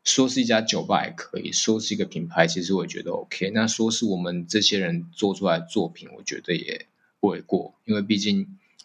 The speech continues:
是我们第一个东西，那我们对它有感情，加上我们也用心在每个小细节。虽然说有些人不喜欢，就觉得说：“啊，干，这是工料。”有些人喜欢，这是很简陋，就是他们喜欢那种很高级的感觉，那，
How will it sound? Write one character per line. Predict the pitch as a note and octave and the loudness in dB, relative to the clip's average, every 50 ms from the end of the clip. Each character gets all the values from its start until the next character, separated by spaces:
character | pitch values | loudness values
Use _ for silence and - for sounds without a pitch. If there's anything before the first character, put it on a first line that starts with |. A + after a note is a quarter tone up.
| - _ | -14 _
是 | - - - A2+ | -2 0 2 2
我 | G2 | 2
们 | F2+ F2 F2 | 2 0 -2
第 | E2+ F#2 F#2 | -2 -2 0
一 | F2 | 0
个 | F2+ E2 | 0 0
东 | D#2+ D#2 - F#2 | -2 -2 -4 0
西， | F#2+ - - F2 | 0 0 0 2
那 | E2+ F#2+ G2 F#2+ F2+ | 2 2 2 2 2
我 | F2 | 0
们 | F2 F2 F2 F2 E2+ - | -2 -2 -4 -4 -4 -2
对 | - G2+ | 0 0
它 | F2+ F2+ E2+ F2 | 2 2 2 0
有 | F2 E2+ | 0 0
感 | - F2 E2+ - | 0 0 0 2
情， | - - - E2+ E2+ | 0 0 0 0 0
加 | E2 F2+ F2 F2+ | 2 2 2 2
上 | - G2+ F#2 F2 E2+ E2+ - - - - _ _ _ _ _ - | 2 2 0 0 0 -4 -8 -14 -18 -18 _ _ _ _ _ -4
我 | - | -2
们 | F2+ F#2 G2 G2 | 2 2 4 4
也 | F#2+ F2+ F2 | 2 2 0
用 | F2+ F#2 G2 G2 F#2+ | 0 0 0 0 0
心 | F#2 F2+ F#2 | -2 -2 0
在 | F#2 G2 F2+ | 2 2 2
每 | F2 F2 E2 E2 | 2 0 -2 -2
个 | E2+ F2+ | 0 4
小 | - - E2+ - | 4 4 4 4
细 | - - F#2+ F2+ | 0 2 2 2
节。 | E2+ E2+ F2 - | 0 0 -4 0
虽 | - - A2+ | 4 6 6
然 | G#2 G2+ F#2+ | 6 6 2
说 | - - - - - G2 | 0 -2 -4 -4 -2 -2
有 | G2 G2 F2+ | 0 2 2
些 | F2 - G2+ G2 | 2 2 2 2
人 | F2+ F2 | 0 2
不 | E2+ F#2 | 6 8
喜 | - - E2+ | 8 8 8
欢， | D#2+ - E2+ E2+ E2+ | 4 0 0 0 0
就 | E2+ G2+ | 0 0
觉 | G2+ F#2+ F2 | 0 0 0
得 | F2 | -2
说 | E2+ F2+ - | 0 0 2
：“啊， | F2+ F2 | 2 2
干， | - - F#2+ F#2+ | 4 4 4 4
这 | F#2+ F#2+ | 4 2
是 | F#2 G2 | 0 0
工 | F#2+ - F#2 F2 F2+ F#2 | 4 4 4 4 4 2
料。” | F#2 F2+ D#2+ F2+ F2+ | 4 4 4 2 0
有 | - | -2
些 | - G2 F#2+ | 0 2 2
人 | F#2 F2 | 2 0
喜 | E2+ - - | -2 -4 -4
欢， | - - - - - _ _ | -4 -4 -6 -12 -20 _ _
这 | - G2 | -2 0
是 | F#2 G2 G2+ | 0 0 0
很 | E2+ E2+ F2 E2 | 0 0 4 6
简 | E2+ F#2 E2+ - | 6 6 6 4
陋， | - - F#2+ F2 - - - - - | 2 4 4 4 2 0 -6 -10 -6
就 | - F#2+ | -2 0
是 | F2+ G2 F#2 E2+ D#2+ D#2 - - - - | 0 2 2 0 -2 -4 -6 -4 -2 2
他 | G#2 | 2
们 | F#2+ G2 F#2+ | 4 4 4
喜 | - - F2+ | 4 4 4
欢 | E2+ F2+ F#2 | 2 2 2
那 | G2 | 2
种 | F2+ E2 | 0 0
很 | - D#2+ D#2+ | -4 -4 2
高 | - E2+ E2+ F2 | 4 6 6 6
级 | E2+ E2+ E2 D#2 | 4 0 -4 -4
的 | - | -2
感 | - - - - | -2 -2 0 2
觉， | - - - - F#2+ | 0 0 0 -2 2
那， | F#2+ F#2+ F2 D#2 - - - - | 4 4 4 4 0 -4 -8 -10